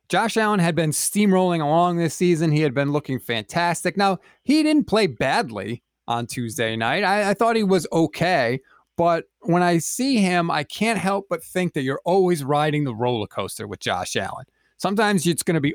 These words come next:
awesome and he's gonna be completing passes and accurate and you're gonna be flying high. But there's gonna be other times when he makes those stupid bonehead plays where you go down the other side of that hill on the roller coaster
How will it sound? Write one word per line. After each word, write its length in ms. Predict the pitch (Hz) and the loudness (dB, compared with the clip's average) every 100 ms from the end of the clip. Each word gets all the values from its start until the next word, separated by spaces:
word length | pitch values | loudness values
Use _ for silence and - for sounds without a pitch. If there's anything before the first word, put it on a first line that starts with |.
| - | 0
awesome 420 | 160 180 220 214 | 2 2 0 0
and 100 | 175 | 0
he's 120 | 139 | 0
gonna 160 | 123 151 | 0 0
be 180 | 139 131 - | 0 -4 -6
completing 400 | 127 165 214 190 | -4 0 0 0
passes 400 | 185 190 185 139 | 0 0 -2 -4
and 140 | 127 160 | -4 -4
accurate 400 | 170 196 202 165 | -4 0 -2 0
and 60 | |
you're 80 | 175 | 2
gonna 120 | 170 | 2
be 100 | 147 | 2
flying 540 | - - 160 170 185 165 | -2 -2 0 2 2 0
high. 420 | 156 170 202 208 - _ _ - | 0 0 0 -2 -8 _ _ -6
But 140 | 147 | -2
there's 180 | 190 180 | 0 2
gonna 160 | 202 190 | 0 2
be 140 | 196 | 4
other 160 | 226 226 | 4 2
times 400 | 208 208 208 180 | 0 0 2 0
when 100 | 165 | 0
he 280 | 156 190 143 _ _ | -2 -4 -6 _ _
makes 380 | 151 160 202 - | -2 2 2 0
those 200 | 185 156 | -2 -2
stupid 640 | - - - 226 214 135 | -6 -6 -4 -2 0 -2
bonehead 480 | 117 190 214 190 190 | 0 0 2 0 -2
plays 460 | - 220 214 185 - _ _ | 0 2 4 2 0 _ _
where 100 | 165 | 2
you 80 | 196 | 2
go 220 | 190 180 | 4 2
down 560 | 131 170 190 220 233 214 | 0 -2 0 0 0 0
the 120 | 214 | 2
other 160 | 208 | 2
side 300 | 190 196 196 | 2 0 0
of 60 | 202 | 2
that 160 | 196 175 | 2 2
hill 200 | 214 214 | 2 2
on 120 | 190 | 2
the 80 | 190 | 2
roller 280 | 226 233 | 4 2
coaster 540 | 196 175 165 - 165 | 0 0 0 0 -2